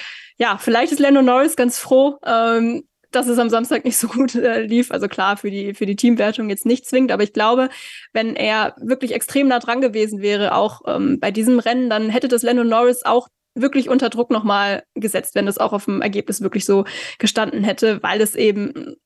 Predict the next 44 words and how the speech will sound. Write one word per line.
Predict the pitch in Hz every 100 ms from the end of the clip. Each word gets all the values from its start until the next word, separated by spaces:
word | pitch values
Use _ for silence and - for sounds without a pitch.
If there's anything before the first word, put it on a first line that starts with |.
| -
ein | 220
Rennen | 208 214 214
ist, | 214
in | 208
dem | 214
er | 208
viel | 208 277
mehr | 247
Erfahrung | - - 214 214 214
hat | - - -
als | 190 -
eben | - 196 202
Oscar | - - 202
Piastri. | - - - - 220 208
Und | 190 -
klar, | - 175 190
jetzt | -
war | 220
es | 208
trotzdem | 262 254 285 262 269 - -
ein | 262
gutes | 277 269 254
Rennen | 233 254
und | 233
das | 214
sollte | 254 262
ihn | 233
auch | 214
trotzdem | 269 262 233
unter | 226 240
Druck | 226 226
setzen, | - 220 - 247
aber | 202 202 202
es | 202
ist | 208
eben | 214 202 202
nicht | 202
so | 196 196
schwarz | 196 - 185 202
auf | -
weiß | 196 -
zu | -
sehen. | 190 190 190
Deshalb, | 190 185 190